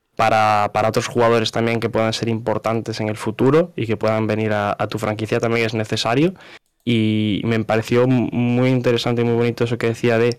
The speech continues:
un juego dinámico, un juego eléctrico para, para atraer a esos jugadores. Y la otra era, que en la que se puede tener un poco más de debate,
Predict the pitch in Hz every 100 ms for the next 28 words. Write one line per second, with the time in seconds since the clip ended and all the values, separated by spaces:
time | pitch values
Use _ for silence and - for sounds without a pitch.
0 | - - - 113 - 117 110 110 120 123
1 | 117 - 120 120 113 - 113 107 110 113
2 | 123 - 113 107 110 110 107 104 104 104
3 | 101 - - - - 110 110 113 117 120
4 | 120 - 117 127 143 - 156 143 131 147
5 | 156 143 151 165 165 _ - 110 104 101
6 | 101 107 104 - 117 117 113 113 113 110
7 | 113 110 117 151